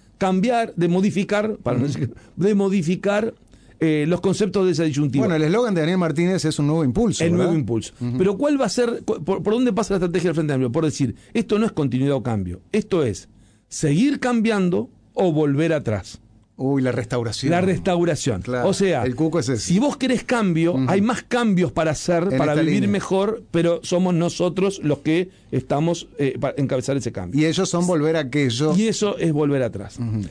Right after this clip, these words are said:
Speaker 1: Y en eso se va a utilizar mucho la imagen de qué pasa en Argentina,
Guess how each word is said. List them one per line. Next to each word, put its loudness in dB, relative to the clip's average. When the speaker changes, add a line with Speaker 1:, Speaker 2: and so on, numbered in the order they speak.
Speaker 1:
Y 2
en 2
eso 0
se 0
va 2
a 2
utilizar 0
mucho 2
la 2
imagen 0
de 0
qué -2
pasa -2
en 0
Argentina, -2